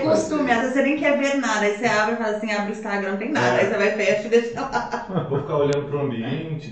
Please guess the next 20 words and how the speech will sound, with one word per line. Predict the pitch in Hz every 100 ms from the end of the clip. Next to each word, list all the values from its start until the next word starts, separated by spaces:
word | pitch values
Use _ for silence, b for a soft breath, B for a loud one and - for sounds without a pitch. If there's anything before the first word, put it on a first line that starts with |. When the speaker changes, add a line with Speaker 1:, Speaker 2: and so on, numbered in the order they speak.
| -
Speaker 1:
tio, | 165
mas | 165 156
você | 156
tá | 139
tão | 196 208
acostumado | - - 214 220 - - 110
a | 107 -
ficar | - 143 143 - - - - - - -
ocupando | - - - 139 160 131
a | 117
cabeça | - 113 139 - 104
com |
alguma | 98 101 98 -
coisa, | 123 147 135 104 - - B B -
e | 117
a | 131
meditação | 143 143 135 131 131
justamente | 143 147 127 127 123
vem | 139 156
nisso. | 156 135 123 - -